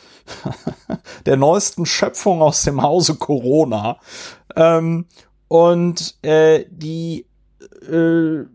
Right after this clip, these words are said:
Südafrikaner sind der ganzen Sache dadurch auf die Schliche gekommen, dass sie einfach, so wie das jedes vernünftige Land auf der Welt machen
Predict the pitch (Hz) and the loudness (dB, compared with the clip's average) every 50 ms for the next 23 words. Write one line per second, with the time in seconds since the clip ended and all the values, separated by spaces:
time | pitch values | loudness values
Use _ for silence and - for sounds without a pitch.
0 | - - - 165 139 156 208 214 - 180 - - 180 170 - - 160 160 170 185 | -20 -14 -12 -8 -4 -2 0 0 0 -2 -2 -2 -6 -4 0 2 2 2 2 2
1 | 202 220 226 226 - - 135 131 139 156 180 214 233 240 233 - - - - 165 | 0 0 0 0 -2 -4 -4 -2 0 2 2 2 0 -2 -4 -6 -10 -2 2 4
2 | 160 160 160 147 147 160 196 214 - - 160 135 123 131 156 185 208 202 175 120 | 4 4 4 2 0 0 0 -2 -4 -4 -4 -2 0 2 2 2 0 -2 -2 2
3 | 127 143 175 190 185 190 233 180 160 170 - - - 170 160 160 160 - 185 - | 2 2 4 2 0 0 0 0 0 0 0 -8 -10 -8 -8 -6 -6 -6 -6 -6
4 | - - - 156 208 - - 190 185 160 151 - - 143 139 147 156 190 190 - | -6 -4 -4 -4 -4 -2 -2 -2 -4 -4 -4 0 0 2 2 2 0 -4 -6 -8
5 | - 120 120 139 165 - - - 185 180 - - - 123 139 156 - - 175 165 | -2 0 0 0 0 -2 -4 -6 -6 -6 -6 -2 -2 0 0 0 0 0 0 0
6 | 160 151 131 135 160 180 170 147 135 127 - - 127 151 160 165 156 - - - | 0 -2 -4 -2 0 2 2 2 2 0 -2 -4 -4 -2 -2 -2 -4 -4 -8 -10
7 | - - - - - - - _ - - 151 143 147 160 185 214 214 - - 143 | -14 -20 -20 -20 -20 -20 -20 _ -4 -2 0 4 4 4 4 4 2 0 -2 2
8 | 127 127 123 120 131 156 175 - - - - 123 113 113 127 135 127 - 127 127 | 2 4 4 4 2 2 0 -4 -6 -2 -2 0 2 4 2 2 2 0 0 0
9 | 139 139 - 175 160 170 170 175 - | 0 0 0 0 0 2 0 0 -4